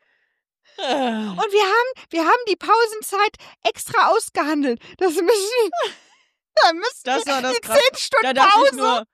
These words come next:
Speaker 1: ja, das ist wie bei uns. <laughs>
Speaker 2: Ja, aber alle haben direkt recht, wenn das ausgehandelt ist, ist das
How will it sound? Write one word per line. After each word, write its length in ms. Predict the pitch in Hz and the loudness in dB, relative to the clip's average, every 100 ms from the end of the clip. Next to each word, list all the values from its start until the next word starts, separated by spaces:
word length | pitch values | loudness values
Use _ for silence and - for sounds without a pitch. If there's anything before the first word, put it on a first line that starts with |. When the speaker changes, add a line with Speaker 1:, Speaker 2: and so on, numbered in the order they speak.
| - 185 | -14 -4
Speaker 1:
ja, 160 | 208 202 | -2 -2
das 160 | 208 | -6
ist 120 | 220 220 | -10 -12
wie 80 | |
bei 140 | 196 202 | -8 -8
uns. 360 | 175 330 539 679 | -8 -10 -10 -8
<laughs> 60 | 320 - - - _ _ _ _ _ _ _ _ _ _ _ - - - - _ _ | -8 -8 -18 -20 _ _ _ _ _ _ _ _ _ _ _ -20 -20 -20 -20 _ _
Speaker 2:
Ja, 100 | 349 | 0
aber 180 | 302 269 | 2 4
alle 160 | 247 240 269 | 4 4 4
haben 160 | 269 | 2
direkt 220 | 294 311 - | 2 0 0
recht, 200 | 480 - | 0 2
wenn 220 | 277 233 | 2 4
das 160 | 214 | 2
ausgehandelt 680 | - 190 214 - 247 320 415 349 415 | 2 0 0 -2 -2 -2 -2 -4 -4
ist, 80 | 330 | -4
ist 180 | 277 302 | -6 -4
das 220 | 359 | -4